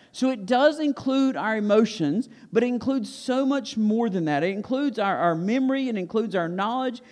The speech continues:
it includes our thinking and our reasoning. And so I want you to understand that when he uses this word, he's not just saying this, this emotional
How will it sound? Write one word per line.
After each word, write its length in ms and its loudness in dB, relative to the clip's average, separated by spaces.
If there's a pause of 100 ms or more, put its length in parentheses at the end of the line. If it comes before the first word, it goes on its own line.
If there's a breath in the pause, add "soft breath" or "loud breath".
(100)
it 80 6
includes 400 0
our 140 0
thinking 580 -2
and 100 -4
our 140 2
reasoning. 560 -2 (220 loud breath)
And 80 -4
so 100 0
I 20 0
want 220 -4
you 60 0
to 40 -6
understand 360 -4
that 80 -4
when 100 -2
he 60 -2
uses 500 -2
this 260 -4
word, 380 -2
he's 160 -4
not 220 -6
just 160 -8
saying 260 0 (240 loud breath)
this, 220 0
this 320 -2
emotional 800 2